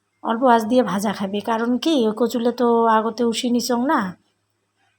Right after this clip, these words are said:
তসলা নাগি যায়, এই জন্য অল্প অল্প আঁচ দিয়ে ভাজা খাবে বল।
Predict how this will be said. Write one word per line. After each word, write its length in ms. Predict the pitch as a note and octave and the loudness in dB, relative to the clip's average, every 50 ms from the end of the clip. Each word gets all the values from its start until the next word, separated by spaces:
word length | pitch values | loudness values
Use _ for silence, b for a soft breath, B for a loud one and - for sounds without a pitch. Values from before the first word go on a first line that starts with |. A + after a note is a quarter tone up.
| _ _ _ _ _ _ _ _ _ _ _ _ _ _ _ _ _ _ _ _ _ _ _ _ _ _ - | _ _ _ _ _ _ _ _ _ _ _ _ _ _ _ _ _ _ _ _ _ _ _ _ _ _ -6
তসলা 300 | A3+ A3 G#3+ - A#3+ A3+ | -4 -4 -4 -2 -2 0
নাগি 300 | A3 G#3 G3+ G3 G3+ G3 | 0 0 0 0 0 -2
যায়, 260 | F3+ G3+ F#3 F#3 F#3+ - - - _ _ _ _ _ _ _ _ _ _ _ _ _ _ - | -2 -4 -6 -8 -10 -16 -20 -20 _ _ _ _ _ _ _ _ _ _ _ _ _ _ -8
এই 160 | - A3 A3 | -4 -2 -2
জন্য 240 | A3 A3+ A3 A3+ B3+ | 0 0 0 0 0
অল্প 360 | C4+ C4+ A#3 G#3+ G3+ G3+ - | 0 0 0 -2 -4 -4 -2
অল্প 240 | A#3 A3+ A3 G#3+ A3 | -2 -2 -2 -2 -2
আঁচ 220 | A3 G#3 G#3 G3+ | -2 -2 -2 -2
দিয়ে 320 | G3+ G3 - A#3+ B3 C#4 C4+ | -4 -6 -6 -4 -2 -2 -2
ভাজা 280 | - - G#3+ G#3 A3 | -2 -2 0 0 0
খাবে 280 | F3 E3+ F#3+ F3 G3 F#3+ | 0 -2 -4 -6 -6 -8
বল। 220 | F#3 G3 F#3+ G3+ | -8 -10 -12 -12